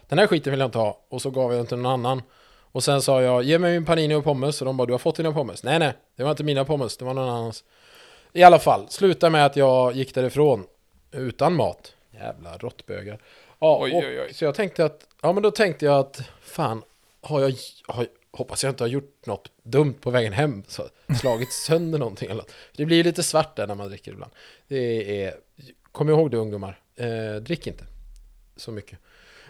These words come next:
Speaker 1: Ehm, nej, och, eh, vi bara, "Ha", så frågar jag så här, bara, "What is it?"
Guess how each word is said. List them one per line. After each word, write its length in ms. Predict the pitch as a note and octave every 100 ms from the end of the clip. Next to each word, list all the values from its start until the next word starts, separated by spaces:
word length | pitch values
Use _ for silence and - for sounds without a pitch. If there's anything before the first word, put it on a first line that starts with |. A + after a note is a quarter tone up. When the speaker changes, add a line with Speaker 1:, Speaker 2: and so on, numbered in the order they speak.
| -
Speaker 1:
Ehm, 840 | C3+ C3 C3 B2+ B2 A#2+ A#2+ A#2 - _ _ - _
nej, 260 | E3+ G3+ A3
och, 420 | G3 F3+ _ -
eh, 440 | F3 F3 E3+ E3+ D#3+ _ _ _ _
vi 160 | C3 D#3
bara, 140 | C#3
"Ha", 360 | - F#3+ G#3+ G3
så 120 | D#3
frågar 380 | G#3+ A3+ G#2+ C#3+
jag 80 |
så 60 | G#3+
här, 80 | D3+
bara, 200 | F3 E3
"What 280 | D3 D#3 D#3+
is 220 | D3+ A#3
it?" 200 | A#3